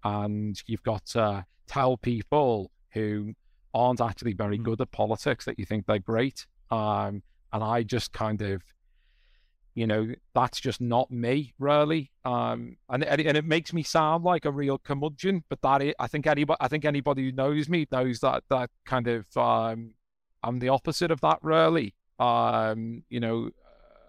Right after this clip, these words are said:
Speaker 1: I think, and I, and I think there's a reason why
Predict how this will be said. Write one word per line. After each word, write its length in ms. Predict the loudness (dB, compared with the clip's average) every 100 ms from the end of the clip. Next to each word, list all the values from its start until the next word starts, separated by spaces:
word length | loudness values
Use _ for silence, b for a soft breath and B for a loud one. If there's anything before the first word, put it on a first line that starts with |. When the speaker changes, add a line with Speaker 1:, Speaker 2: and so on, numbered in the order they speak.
| b b b b b
Speaker 1:
I 40 |
think, 200 | -2 -2 0
and 140 | -2
I, 100 | 0 -2
and 120 | -2
I 40 |
think 180 | -4 -4
there's 140 | -2
a 60 | 0
reason 720 | 0 -2 -2 -2 0 0 -4 -12 _ _ -2
why 560 | 2 2 2 0 -4